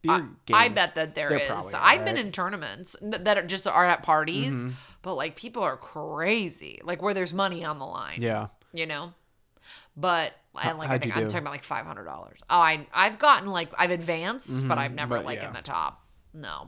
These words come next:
Speaker 2: but I'm good.
Speaker 1: It's probably
Speaker 2: But
Speaker 1: your teammate.
Speaker 2: No, my teammate's really good.
Speaker 1: Really?
Speaker 2: Yeah.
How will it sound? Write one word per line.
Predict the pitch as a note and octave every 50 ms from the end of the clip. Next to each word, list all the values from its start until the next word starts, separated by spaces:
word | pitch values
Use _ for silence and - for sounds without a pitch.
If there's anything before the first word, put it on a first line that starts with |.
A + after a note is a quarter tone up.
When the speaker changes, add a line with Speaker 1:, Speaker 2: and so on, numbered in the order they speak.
| - -
Speaker 2:
but | - F#3+
I'm | G3 F#3+ F3 D#3
good. | C#3+ E3 G3+ B3+ E4+ F4+ E4
Speaker 1:
It's | -
probably | E4 E4+ G#3 G#3+ G#3 F3+ D3
Speaker 2:
But | A#2+
Speaker 1:
your | A2+ G#2
teammate. | - - A#2 G#2+ - - - - - _ _ _ _ - - -
Speaker 2:
No, | E3+ E3+ F#3 F3 F3 F3
my | F3+ F3 E3+
teammate's | E3 - F3 D#3+ D3+ D3 C3+ - - - - -
really | - - - - - -
good. | - - - A2+
Speaker 1:
Really? | A2 G#2+ G#2+ G#2 A2+ C3+ C3 C3 -
Speaker 2:
Yeah. | - - - -